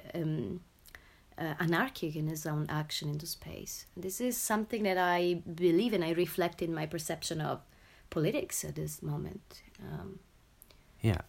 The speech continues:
Speaker 2: And I have a, another question related to, um,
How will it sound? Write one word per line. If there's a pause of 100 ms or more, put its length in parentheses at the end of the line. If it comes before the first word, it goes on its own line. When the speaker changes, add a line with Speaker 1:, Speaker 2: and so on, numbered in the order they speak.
(580)
Speaker 2:
And
I
have
a,
another
question
related (220)
to, (120)
um,